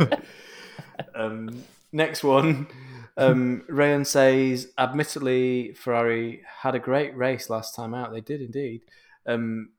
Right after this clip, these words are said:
Speaker 1: but do you think they can keep the consistency up to actually challenge the three other teams, more so with such power-centered tracks ahead. Um, we,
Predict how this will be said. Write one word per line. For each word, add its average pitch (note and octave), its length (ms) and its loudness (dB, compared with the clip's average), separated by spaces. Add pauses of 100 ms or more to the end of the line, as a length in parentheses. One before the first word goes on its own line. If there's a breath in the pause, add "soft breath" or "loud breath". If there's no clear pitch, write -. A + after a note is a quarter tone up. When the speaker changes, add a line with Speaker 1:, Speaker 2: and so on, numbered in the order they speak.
(1300)
Speaker 1:
but C3 160 -4
do D3 80 -2
you D3+ 120 2
think C#3+ 220 -4
they B2 100 0
can B2+ 160 -6
keep - 440 -6
the C3+ 100 -8
consistency A#2 760 -6
up - 220 -8 (320 soft breath)
to B2+ 140 -4
actually A#2 320 -6
challenge A2+ 840 -6
the B2+ 100 -10
three A#2+ 260 -8
other A2 120 -8
teams, A2 600 -10 (140)
more A#2+ 200 -8
so A#2 500 -8
with A2+ 220 -16
such - 340 -16
power-centered A#2+ 720 -12
tracks - 420 -12
ahead. A2+ 300 -12 (360 soft breath)
Um, A#2 420 -4
we, D3 140 -6